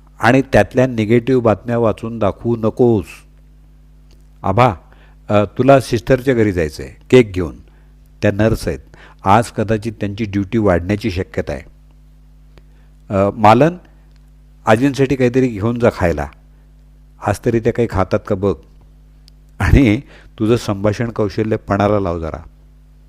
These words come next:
मोन्या, तुला आज नकला करून दाखवायच्या आहेत नाना नानी पार्कमध्ये, पण तिथल्या व्हीलचेअरवरच्या आजोबांचा हात हातात घे, त्यांच्या डोळ्यात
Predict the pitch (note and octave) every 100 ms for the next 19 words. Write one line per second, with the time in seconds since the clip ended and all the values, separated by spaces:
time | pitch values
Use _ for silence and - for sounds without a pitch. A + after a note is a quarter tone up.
0 | - - - - - - - - - -
1 | - - - A2 C3+ - - _ _ _
2 | _ _ _ - B2+ C3 C3 A#2+ A2+ C3
3 | C3 C3 C3+ C3 A2 B2 B2 C3 A2+ -
4 | - _ - A#2 A2 A2+ B2 A#2 A#2 A#2
5 | A2+ G2+ - G#2 F2 E2+ - _ _ _
6 | - - - - B2+ B2+ B2+ A2+ C#3+ D3
7 | B2+ A2+ C#3 C3+ C3+ C3 B2+ B2 - C3+
8 | A2+ A2+ B2 B2 B2+ G#2+ A2+ B2+ G2+ F#2+
9 | A2+ G#2+ G2+ G#2 D2+ - - - - -
10 | - - - G2 G2 A2+ G#2 G2 G2+